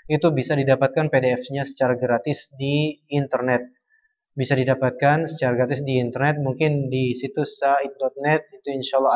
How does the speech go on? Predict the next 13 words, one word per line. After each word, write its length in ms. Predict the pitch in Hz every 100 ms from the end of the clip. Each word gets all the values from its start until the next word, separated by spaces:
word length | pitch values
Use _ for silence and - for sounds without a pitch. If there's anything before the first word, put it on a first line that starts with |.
| 117
ada. 160 | 135 175 - - - - 151
Adapun 360 | 165 165 160
terjemahannya, 760 | 143 127 139 127 135 139 151 147
alhamdulillah 400 | 143 139 160 160
telah 160 | 151 135
diterjemahkan, 760 | 131 135 123 135 131 - 139 175 185 - _ _ - - _
eh, 260 | 131 131 131
dan 140 | 131 147
dicetak 460 | 139 151 147 160 - 123
di 400 | 123 117 113 113 -
pustaka 760 | 131 - 139 135 139 131 120 117
Darul 420 | 139 139 135 120
Haq 220 | 156